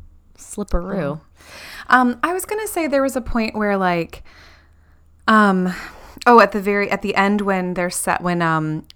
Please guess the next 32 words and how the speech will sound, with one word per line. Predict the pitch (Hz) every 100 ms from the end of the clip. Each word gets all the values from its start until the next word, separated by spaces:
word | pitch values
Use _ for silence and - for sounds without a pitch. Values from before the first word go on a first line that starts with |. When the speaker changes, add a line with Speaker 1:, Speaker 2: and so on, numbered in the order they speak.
| _ _ -
Speaker 2:
when | 180 170 170
Joey's | - 165 165 165
sad | - 156 160
that | 156
he | - 170
missed | 156 156 -
the | 160
strip | - 165 -
club, | - 147 151 160 - - - - -
Speaker 1:
Oh, | 175
Speaker 2:
and | 160 160
Speaker 1:
yeah. |
Speaker 2:
Chandler's | 151 180 165 170 165 -
like, | 160 156 151 - - - - -
"Don't | - 294
worry, | 220 208 202
there | 214 214
are | 220
thousands | 220 262 269 254 226
of | 196
women | 190 180 170
out | 170 165
there | 170
waiting | 170 165 165
to | 170
screw | - - 196 190
me | 180 175
over." | 165 156 147 -
And | 175
I | 180
was | 175
thinking, | - 180 175 175 175 175